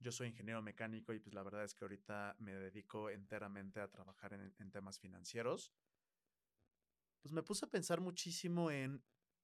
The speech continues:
en este camino que he recorrido en estos años y de cómo me he transformado en cuestión de, pues, vamos, de la perspectiva que tenía con respecto principalmente a, a temas de dinero.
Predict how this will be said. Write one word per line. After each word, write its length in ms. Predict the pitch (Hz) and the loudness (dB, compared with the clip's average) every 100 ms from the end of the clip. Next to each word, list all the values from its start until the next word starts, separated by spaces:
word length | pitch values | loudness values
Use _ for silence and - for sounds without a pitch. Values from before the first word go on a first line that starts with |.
| _ _ - | _ _ 2
en 140 | 147 | 4
este 220 | 165 175 202 | 4 4 2
camino 480 | 151 147 156 165 | 4 4 2 2
que 480 | 160 139 135 135 135 131 | 2 2 4 4 2 2
he 520 | 127 127 127 127 123 | 2 4 4 2 2
recorrido 640 | 131 123 120 120 123 123 | -2 0 -2 0 2 2
en 80 | 123 | 2
estos 400 | 120 123 120 127 | 0 0 0 2
años 540 | 120 123 131 220 - _ _ _ _ _ _ _ | 0 2 0 -2 -6 _ _ _ _ _ _ _
y 80 | 139 | 0
de 120 | 127 | 0
cómo 240 | 127 170 202 | 4 6 6
me 120 | 175 | 6
he 40 | |
transformado 840 | 170 165 165 170 120 120 120 123 127 | 6 4 4 0 -2 2 4 4 4
en 100 | 123 | 2
cuestión 680 | 117 104 - 113 110 110 113 | 0 -2 -2 -4 -2 -2 -2
de, 480 | 113 110 110 107 - _ _ _ _ - | 0 0 0 -4 -6 _ _ _ _ -10
pues, 140 | 110 | 0
vamos, 320 | 113 101 - _ - | 0 0 -8 _ -4
de 120 | 117 | 0
la 160 | 107 - | 2 4
perspectiva 760 | 110 - - 110 - 127 135 | 2 2 -4 -4 -2 2 2
que 100 | 127 | 0
tenía 320 | 123 104 107 | -4 -4 -4
con 160 | 107 120 | -4 -4
respecto 760 | 107 - - 104 - 123 120 | -4 -6 -2 -2 0 2 2
principalmente 840 | 123 107 104 - 101 104 104 104 110 | 0 -10 -10 -6 -6 -4 -6 -4 -2
a, 220 | 101 95 107 | -2 -2 -6
a 100 | 98 | -8
temas 340 | 104 104 101 | -6 -6 -6
de 100 | 95 | -8
dinero. 360 | 90 98 107 | -8 -4 -2